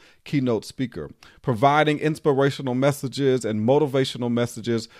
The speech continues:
for those who just need that extra bump,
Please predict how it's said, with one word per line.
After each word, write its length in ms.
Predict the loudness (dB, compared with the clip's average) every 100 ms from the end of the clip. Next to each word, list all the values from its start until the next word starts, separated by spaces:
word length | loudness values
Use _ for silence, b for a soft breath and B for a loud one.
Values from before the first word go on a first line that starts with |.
| B -4
for 160 | 0
those 600 | 4 6 8 8 6 0 -2
who 400 | 2 4 4 2 b
just 260 | 2 4 4
need 360 | 2 0 2 2
that 280 | 2 2 -2
extra 680 | -2 -2 -8 0 2 2 0 b b b -20 _ _ _ _ _ 2
bump, 400 | 4 4 -4